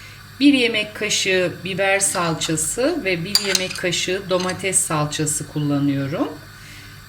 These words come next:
Ee, bir yemek kaşığı domates salçası da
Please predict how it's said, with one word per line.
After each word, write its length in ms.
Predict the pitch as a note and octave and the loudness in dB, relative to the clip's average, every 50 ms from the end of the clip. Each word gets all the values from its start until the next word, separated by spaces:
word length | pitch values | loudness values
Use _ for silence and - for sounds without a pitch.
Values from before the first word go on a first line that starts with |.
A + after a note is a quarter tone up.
| - - | -14 -8
Ee, 580 | E3+ E3 D#3+ D#3 D#3 D#3 D#3 D#3 D#3 D#3 D#3 D#3 D3 D3+ D#3+ E3+ G3 | -4 -2 0 0 2 2 2 2 2 2 2 0 -2 -4 -8 -4 4
bir 140 | A#3+ C#4+ D4+ | 4 6 6
yemek 400 | D4+ C#4+ B3+ A#3+ A#3 A3 - - | 6 4 4 2 0 -2 -2 -6
kaşığı 520 | - A3+ G#3+ - - - G#3+ G3 F#3+ F3+ - - - - - | -6 -4 -2 -2 -2 0 0 0 0 -2 -4 -6 -12 -8 -6
domates 480 | G#3+ A3 A#3 A#3+ A#3 A#3+ C4 B3 A#3 | -4 -2 0 -2 0 0 0 2 2
salçası 720 | - - A3+ G#3 G3 F#3+ F#3+ - G3+ F#3 - - - F#3 F3+ | 2 2 2 0 0 0 0 -2 -2 -2 -2 -4 -4 -4 -2
da 160 | B3+ D#4+ | 0 0